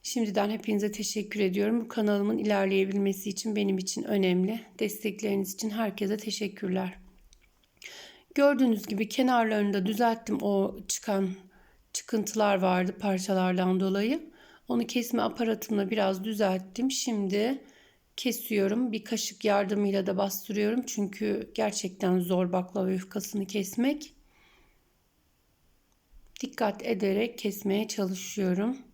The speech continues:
Ben biraz hızlandırdım ama gerçekten bayağı bir vaktinizi alıyor baklavayı kesmek.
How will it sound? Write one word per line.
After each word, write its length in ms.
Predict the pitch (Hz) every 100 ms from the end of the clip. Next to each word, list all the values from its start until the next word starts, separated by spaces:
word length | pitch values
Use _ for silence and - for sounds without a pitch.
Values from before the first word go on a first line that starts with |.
| _ _ _ _ _ _ _
Ben 220 | 220 202 196
biraz 360 | 196 196 196
hızlandırdım 680 | 202 185 202 196 196 185 202
ama 200 | 202 202
gerçekten 720 | 226 208 196 - 190 208 196
bayağı 300 | 196 202 185
bir 80 | 190
vaktinizi 640 | 190 196 190 - 190 185 220
alıyor 400 | 196 196 190 190 190 - - -
baklavayı 580 | 208 208 202 185 190 190
kesmek. 640 | 202 190 - 196 190 -